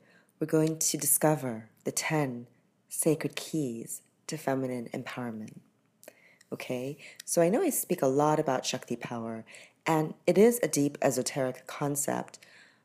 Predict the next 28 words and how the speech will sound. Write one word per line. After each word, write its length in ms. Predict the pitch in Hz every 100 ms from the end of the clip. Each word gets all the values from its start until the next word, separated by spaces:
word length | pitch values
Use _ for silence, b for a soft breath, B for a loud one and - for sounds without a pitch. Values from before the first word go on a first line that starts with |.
| _
My 280 | 147 156 180
intention 760 | 214 202 147 135 - 127 123
is 240 | - 139 -
to 160 | -
bring 460 | 147 165 185 208 202
this 420 | 147 135 - - b b b b b
teaching 520 | - 220 214 147 135 -
out 240 | 170 -
into 200 | 160 151
the 80 | 151
world 480 | 131 131 127 120 120 B B
and 160 | - 170
make 180 | 185 185
it 140 | -
simple 840 | - - 180 180 - 120 117 123 -
to 120 | - -
understand 760 | 156 135 - - 131 127 123 -
and 160 | 135
to 120 | 143
apply 600 | - - - 139 131 120 -
into 260 | 147 - 147
your 80 |
daily 340 | 131 135 123 127
life, 540 | 117 131 123 120 - B B B B _
and 280 | 156 147 151 - _
apply 380 | - - 226 277
this 400 | 190 127 - -
to 420 | - - 151 135